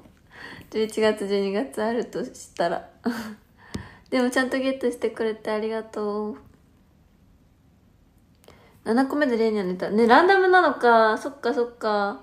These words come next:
あ、ほら、中入りかって書いてある。ね、マジでさ、なんで、何してんの？ね、そっちで盛り上がってない？なんか、声聞こえるけど。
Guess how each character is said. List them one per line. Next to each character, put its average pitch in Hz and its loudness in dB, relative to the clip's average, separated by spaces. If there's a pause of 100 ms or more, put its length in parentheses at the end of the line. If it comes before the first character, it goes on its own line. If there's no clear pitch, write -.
(180)
あ、 254 -2
ほ 294 -2
ら、 233 0
中 220 -4
入 254 -2
り 247 -6
か 262 -4
っ 254 -8
て - -12
書 - -6
い - -8
て - -16
あ - -14
る。 - -16 (960)
ね、 220 0
マ 262 4
ジ 247 2
で 208 -2
さ、 226 0
な 311 8
ん 370 4
で、 262 2
何 370 6 (100)
し - -10
て 311 8
ん 262 0
の？ 226 0
ね、 226 2
そ 277 4
っ 269 0
ち 359 -4
で 370 8
盛 285 6
り 311 8
上 320 6
が 349 8
っ 349 0
て 339 4
な 320 6
い？ 294 -8
な 269 0
ん 233 -6
か、 208 2
声 196 6
聞 - -12
こ 285 2
え 285 4
る 277 0
け 262 -2
ど。 202 2